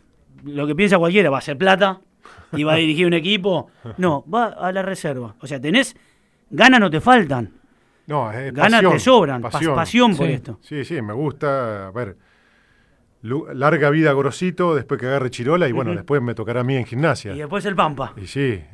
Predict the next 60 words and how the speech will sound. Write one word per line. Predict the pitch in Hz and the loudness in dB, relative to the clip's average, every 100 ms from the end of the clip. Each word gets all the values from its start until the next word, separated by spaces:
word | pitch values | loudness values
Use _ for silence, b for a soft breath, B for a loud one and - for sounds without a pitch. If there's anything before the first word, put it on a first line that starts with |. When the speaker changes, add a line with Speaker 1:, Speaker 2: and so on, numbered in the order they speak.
| - 117 | -20 -14
Speaker 2:
ya | - 117 | -10 -6
que | |
le | 123 | -4
estoy | 143 | 0
haciendo | 131 139 110 | 0 0 -2
publicidad | 127 120 135 | -2 -2 0
a | 135 | 0
Chirola. | 131 156 170 135 - | 2 4 6 4 0
Speaker 1:
<laughs> | - | 4
Speaker 3:
Claro. | 196 196 170 110 160 214 226 190 | 8 8 8 4 0 2 2 2
Speaker 2:
<laughs> | 226 208 - 220 135 | 0 0 -4 -4 -4
Después | 127 175 | 2 4
de | 165 | 4
Speaker 3:
Sí. | 139 | 8
Speaker 2:
Chirola | 196 180 | 8 8
que | |
me | 147 | 6
toque | 147 135 | 4 4
a | 160 | 4
mí | 190 | 4
dentro | 147 123 139 | 2 2 2
Speaker 1:
Sí. | |
Speaker 2:
de | 139 | 2
diez | 151 151 | 2 0
años, | 208 165 131 135 | 2 2 0 -6
no | |
sé. | - 151 139 | -6 -6 -6
Speaker 1:
Sí. | - B B B B B - | -10 B B B B B -4
Speaker 2:
Pero | 123 | 2
bueno, | 156 147 | 4 4
ese | 151 | 2
es | 156 | 0
mi, | 139 | 0
Speaker 1:
Y | 131 | 0
Speaker 2:
mi | 202 208 | 0 2
Speaker 1:
para, | 208 214 190 | 4 4 2
y | 185 | 2
para | 190 208 | 2 2
eso, | 247 254 | 2 0
¿qué | 220 | -2
tendría | 214 202 202 185 | 0 2 2 2
que | 170 | 0
pasar? | 165 151 135 | -2 -2 -4
¿Tendrías | 127 156 185 202 | -2 0 2 2
que | 180 | 0
estar | 180 | -2
dirigiendo | 170 147 139 165 160 151 135 - b | -2 -2 -4 -4 -2 -2 -2 -8 b
Speaker 2:
Y | 151 | -8
sí. | 139 165 | -6 -2
Speaker 1:
inferiores? | 151 147 151 170 170 139 | -2 -2 -2 0 -2 -4
Sí. | 156 143 - | -6 -8 -4
Speaker 2:
No, | 233 247 220 | 2 4 4
tendría | 202 214 226 | 0 -4 -4
que | |
estar | 156 170 | -2 -2
dirigiendo. | 143 123 190 185 127 | -2 -4 -4 -2 -2
Speaker 1:
Dirigiendo. | 151 - 151 127 | -4 -2 -2 -4
Speaker 2:
A | 113 | -8
ver, | 110 107 | -10 -10
eh, | 104 101 101 98 101 | -12 -14 -16 -16 -18